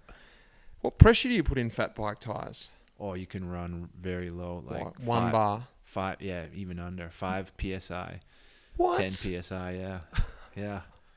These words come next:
Speaker 2: Yeah.
Speaker 1: Yeah, right. All right, last question. In this weird times that we've had this year, lockdown, quarant-,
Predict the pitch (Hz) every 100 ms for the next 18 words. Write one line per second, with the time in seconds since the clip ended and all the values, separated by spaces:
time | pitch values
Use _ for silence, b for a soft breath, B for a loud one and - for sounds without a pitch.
0 | B B B B B B - 98 202 202
1 | 156 180 262 151 - - B B B B
2 | B B B B B 156 165 190 220 -
3 | 175 151 - 143 143 170 - - - -
4 | - - - - - - - 196 226 -
5 | - 165 170 170 151 147 139 127 123 123
6 | 117 120 110 117 110 107 117 190 - _
7 | - - _ - - _ _ _ - -
8 | 143 139 - 135 127 123 123 120 - 139
9 | 131 131